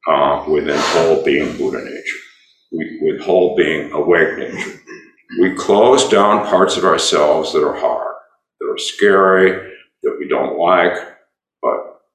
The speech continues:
as we open up more and more, we experience whole being, whole being. <clears throat> And the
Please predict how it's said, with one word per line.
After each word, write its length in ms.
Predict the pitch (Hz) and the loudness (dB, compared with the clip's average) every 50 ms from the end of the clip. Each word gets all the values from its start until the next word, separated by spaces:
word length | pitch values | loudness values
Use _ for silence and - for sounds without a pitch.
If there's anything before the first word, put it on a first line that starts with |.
| _ _ - 90 | _ _ -2 2
as 240 | 90 101 113 110 - | 2 4 4 4 4
we 100 | 98 90 | 4 6
open 300 | 85 87 87 87 87 78 | 6 6 4 2 0 0
up 200 | 76 76 73 76 | -2 -2 -2 -4
more 300 | 76 73 71 71 71 67 | -6 -4 -4 -4 -2 -2
and 120 | 67 67 67 | -2 -2 -2
more, 340 | 65 64 65 67 - - - | -2 -2 -4 -4 -4 -4 -4
we 140 | 95 92 - | -4 -4 -4
experience 580 | - - - - - - - 104 85 - - - | -4 -8 -10 -8 -6 -4 -2 -2 -4 -4 -8 -10
whole 420 | - - - 107 110 107 - - | -4 0 2 4 4 4 2 0
being, 420 | - 185 190 - - - - - _ _ _ _ _ _ _ _ _ _ _ _ _ _ _ - | 0 0 0 -2 -4 -10 -16 -18 _ _ _ _ _ _ _ _ _ _ _ _ _ _ _ -10
whole 240 | - - - - - - | -6 -6 -6 -6 -4 -4
being. 340 | - 214 - - - - - _ _ _ _ _ _ _ _ _ _ _ - - - _ _ _ _ _ _ _ _ - | -4 -4 -4 -8 -12 -16 -20 _ _ _ _ _ _ _ _ _ _ _ -20 -20 -20 _ _ _ _ _ _ _ _ -6
<clears throat> 260 | - - - - - - - - - - - - - - - - - - - - - _ _ _ _ _ _ _ _ _ _ - | -4 -4 -2 -4 -6 -8 -12 -16 -20 -20 -20 -20 -20 -20 -20 -20 -20 -20 -20 -20 -20 _ _ _ _ _ _ _ _ _ _ -10
And 80 | 71 | -8
the 40 | 65 | -6